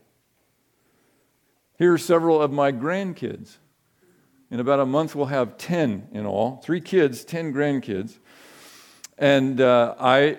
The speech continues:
I delight it to speak of my Nina, my Luke, or my Jack. And when I don't delight to do that, I speak of them as Karen's grandchildren. <laughs> But for the most part, we happily own each other with these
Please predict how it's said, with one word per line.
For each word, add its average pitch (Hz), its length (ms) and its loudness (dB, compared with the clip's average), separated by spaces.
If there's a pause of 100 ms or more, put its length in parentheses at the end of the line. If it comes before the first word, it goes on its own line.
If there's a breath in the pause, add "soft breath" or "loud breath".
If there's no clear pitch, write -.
I 123 300 2
delight 160 640 0
it 120 300 -6
to 127 120 -12
speak 127 400 -8
of 117 140 -6
my 113 240 -4
Nina, 160 420 -4
my 113 240 -4
Luke, 151 380 -4
or 117 120 -8
my 110 160 -6
Jack. 127 540 -4
And 113 260 -8
when 123 140 -4
I 117 100 -4
don't 185 300 -8
delight 110 360 -4
to 113 80 -16
do 107 160 -8
that, 113 140 -4
I 104 120 -8
speak - 400 -12
of 110 120 -8
them 110 160 -8
as 101 140 -12
Karen's 113 640 -10
grandchildren. 98 840 -8
<laughs> - 2000 -20
But 143 220 0
for 185 140 2
the 170 80 4
most 196 340 0
part, 135 220 2
we 147 180 -4
happily 165 480 0
own 180 220 -4
each 120 200 -6
other 104 280 -2
with 113 260 -10 (300)
these 123 420 -6